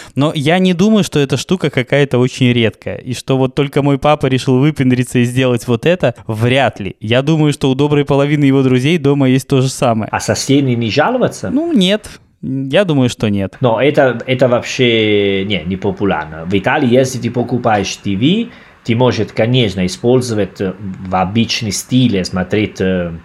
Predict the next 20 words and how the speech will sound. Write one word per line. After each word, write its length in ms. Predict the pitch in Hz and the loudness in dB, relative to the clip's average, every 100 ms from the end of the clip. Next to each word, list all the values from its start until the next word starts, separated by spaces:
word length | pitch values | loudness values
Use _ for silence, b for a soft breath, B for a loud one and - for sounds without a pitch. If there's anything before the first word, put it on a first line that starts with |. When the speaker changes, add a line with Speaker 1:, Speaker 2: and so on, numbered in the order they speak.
| - - | -8 -2
Speaker 2:
передача, 920 | 104 101 110 156 190 - - 131 - - | 0 2 2 2 0 2 2 2 0 -6
э, 240 | 113 104 101 | -4 -2 -2
использовать, 600 | - 123 131 127 135 110 | -2 2 2 2 0 2
рассмотреть, 720 | 110 110 110 98 113 104 - | 0 0 -2 -2 -2 -2 -2
э, 140 | 101 139 | 0 0
ну, 240 | 123 90 | -2 -4
окей, 300 | - 95 110 | -8 -6 -6
сейчас 480 | - - 101 95 98 | -10 -4 -4 -2 -6
Smart 520 | 92 98 98 - 98 | -6 -4 -4 -6 -10
T 180 | - 90 | -8 -6
V 580 | 85 120 147 117 92 - | -2 2 2 2 0 -4
делай, 280 | 113 104 95 | -4 -4 -4
что 220 | - 104 | -6 -8
ты 160 | 92 90 | -8 -10
хочешь, 640 | - 156 175 - 95 - 95 85 | -2 0 0 -2 -6 -4 -6 -6
но 220 | 104 107 101 | -4 -4 -2
караоке, 1120 | 117 107 113 151 160 139 131 120 113 104 - | 0 2 4 4 2 4 4 6 4 2 -2
думаю, 540 | 110 113 104 101 95 95 _ - | -4 0 2 2 0 -6 _ -10
редко 640 | 110 107 117 101 90 - 85 | -2 2 2 2 -2 -6 -4
мы 600 | 87 87 82 82 80 | -2 -2 -2 -6 -6